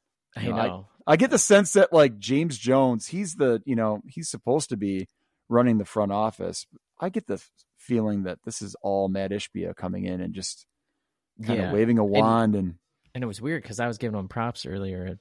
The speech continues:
Speaker 1: you know, when he first bought him and stuff and was doing things for the, the community and the, like, the T V rights and all that good stuff. But right now I kind of g-, getting the idea, same thing, that he has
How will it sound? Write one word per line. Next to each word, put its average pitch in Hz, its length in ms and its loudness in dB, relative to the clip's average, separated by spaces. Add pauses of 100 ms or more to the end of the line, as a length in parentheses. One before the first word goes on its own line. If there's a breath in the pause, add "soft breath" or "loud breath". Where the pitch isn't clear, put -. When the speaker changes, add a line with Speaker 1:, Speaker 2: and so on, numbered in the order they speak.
(100)
Speaker 1:
you 87 100 -10
know, 95 120 -6
when 90 120 -6
he 90 80 -10 (600)
first - 320 -12
bought 104 240 4
him 95 120 0
and 90 140 -4
stuff 95 360 -4
and 87 220 -8 (100)
was 92 160 -10
doing 107 340 -2
things 95 460 -6
for - 140 -6
the, 92 280 -6
the 73 260 -12
community 90 560 -4
and 85 120 -6
the, 82 140 -6 (120)
like, 90 140 -8
the - 60 -12
T 123 180 -2
V 101 120 -4
rights 95 240 -2
and 85 80 -6
all 95 80 -4
that 95 100 -6
good 85 160 -8
stuff. 90 280 -6
But 87 180 -4 (440 loud breath)
right 104 140 -2
now 107 220 0
I 95 80 0
kind 95 240 -4
of 90 140 -6
g-, - 120 -20 (140)
getting 95 220 -4
the 95 80 -2
idea, 90 460 -2 (300)
same 110 200 -2
thing, 101 220 -2
that 92 100 -2
he 98 200 -4
has 95 380 -6